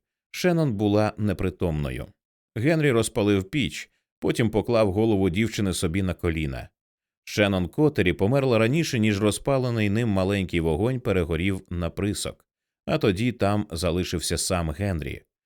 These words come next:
Він сидів на мерзенному польовому тапчані, де десятки брудних ковбоїв вилежувалися до нього,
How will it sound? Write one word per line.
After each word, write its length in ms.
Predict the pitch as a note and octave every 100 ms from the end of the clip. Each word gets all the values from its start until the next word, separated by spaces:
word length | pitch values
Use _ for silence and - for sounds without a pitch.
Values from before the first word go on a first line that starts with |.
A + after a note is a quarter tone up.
| _ _ -
Він 180 | F#3+ F3
сидів 380 | D#3+ C#3+ F3+
на 180 | C#3 B2
мерзенному 680 | A#2+ G#2 F2+ A#2+ A#2 A2 G#2
польовому 540 | G#2 G2 F#2+ G#2 G2
тапчані, 720 | F#2 - - - G2+ G#2 D2+ - _ _ _
де 180 | E2 G2
десятки 540 | F#2+ A2+ - D#3+ - C#3+
брудних 440 | B2+ A#2+ B2+ G#2+
ковбоїв 720 | A#2 F#2+ F2+ C#3 A#2+ C#2+ - _ _ _ -
вилежувалися 800 | D#3+ D#3 C3+ G#2+ G2 F#2+ - F2
до 140 | F2
нього, 440 | F#2+ G2+ D2+ C2+